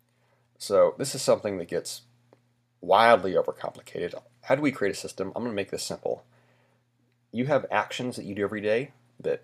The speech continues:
require conscient-, conscientious thought. You have to actively think about them. They, t-, they take up energy. You have actions that are unconscious. They're, you know, mindless, habitual. They take up less energy.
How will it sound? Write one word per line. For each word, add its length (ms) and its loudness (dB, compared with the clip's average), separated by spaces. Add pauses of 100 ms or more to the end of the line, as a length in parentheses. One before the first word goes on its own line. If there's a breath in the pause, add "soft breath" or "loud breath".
(120)
require 400 0
conscient-, 840 -10
conscientious 520 -4
thought. 320 -2 (420)
You 60 0
have 80 -2
to 100 -6
actively 300 -4
think 160 -12
about 180 0
them. 220 -4 (200)
They, 100 -12
t-, 160 -8
they 180 -4
take 180 -6
up 80 -4
energy. 400 -6 (1200)
You 80 -8
have 120 0
actions 440 -2
that 140 -6
are 260 0
unconscious. 600 -6
They're, 280 -8 (640 soft breath)
you 120 -12
know, 220 -12
mindless, 500 -2
habitual. 480 -4 (360 soft breath)
They 80 -8
take 240 -6
up 120 -8
less 200 -6
energy. 360 -14